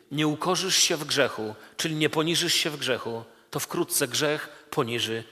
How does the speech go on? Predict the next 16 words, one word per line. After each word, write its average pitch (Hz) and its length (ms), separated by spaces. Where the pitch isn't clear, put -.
ciebie. 104 360
Już 143 140
Spurgeon 151 500
mówił, 131 440
że 156 100
każdy 180 360
mężczyzna, 139 720
który 180 520
nie 175 120
skłoni 185 440
się 190 140
w - 80
pokorze 135 640
w - 60
swoim 160 340
grzechu, 139 560